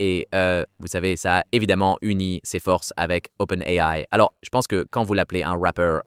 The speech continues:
euh, c'est comme si vous alliez appeler une voiture, euh, juste une boîte en métal avec des roues. Évidemment, c'est quelque chose de très utile pour beaucoup de gens et c'est devenu super viral. Alors,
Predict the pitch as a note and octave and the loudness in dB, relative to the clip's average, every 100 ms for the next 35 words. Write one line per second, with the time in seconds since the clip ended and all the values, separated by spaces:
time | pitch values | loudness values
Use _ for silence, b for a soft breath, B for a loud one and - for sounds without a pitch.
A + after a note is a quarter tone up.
0 | - F2 E2 - b - G2 A#2+ A#2 A#2 | -2 0 -2 -4 b -8 0 2 2 -2
1 | G2 G2 F#2 F#2 F#2+ F2 - F#2 F#2 F#2+ | -2 0 0 2 0 0 -4 -2 -2 -2
2 | F#2+ F#2 F2+ F2 F2+ E2+ - E2+ F2 E2 | -2 -2 -2 -4 -4 -4 -6 -4 -2 -2
3 | - F#2+ A2 - G2 F2 F#2 F#2 - - | -6 -4 -4 -2 -4 0 4 2 2 -6
4 | F2 E2+ - E2 E2 - E2+ E2+ - F#2 | -4 -4 0 0 0 -4 -4 -4 -6 -6
5 | F2 D#2 E2+ D#2+ - - G2+ F#2+ G#2 - | -4 -4 -6 -12 -14 -6 -2 0 0 -2
6 | - F#2+ F#2 F2+ F#2+ F2 - A#2+ A2+ G2 | -8 -6 -6 -4 -4 -6 0 2 2 0
7 | G2+ F#2+ F2+ F#2+ G2 E2+ F2 F2 - G#2+ | -2 -2 -4 -6 -4 -6 -4 -6 -4 -4
8 | G#2+ F2+ F#2 F#2+ - - - F2 E2+ E2+ | -2 -2 -4 -6 -10 -10 -2 -2 -2 -6
9 | D2+ C2 - - A2 | -6 -8 -4 4 6